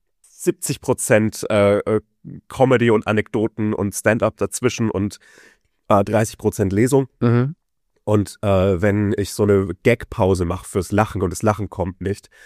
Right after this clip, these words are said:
Speaker 1: äh, dann trinke ich einfach immer einen Schluck, dann wirkt so, als wär es, <laughs> als wär alles cool.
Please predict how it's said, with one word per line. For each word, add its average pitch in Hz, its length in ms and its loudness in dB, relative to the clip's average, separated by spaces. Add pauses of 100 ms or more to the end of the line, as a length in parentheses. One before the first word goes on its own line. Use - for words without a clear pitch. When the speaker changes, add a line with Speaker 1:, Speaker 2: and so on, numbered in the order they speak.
(300)
Speaker 1:
äh, 95 160 -6
dann 95 160 -6
trinke 113 320 -6
ich - 120 -8
einfach 95 240 -8
immer 90 440 -6
einen 90 200 -4
Schluck, - 280 -6
dann 90 180 -2
wirkt 104 300 -2
so, 113 160 0
als 98 220 -2
wär 95 200 0
es, 139 160 0
<laughs> 127 640 -6
als 117 180 2
wär 120 120 6 (120)
alles 120 280 0
cool. 101 200 0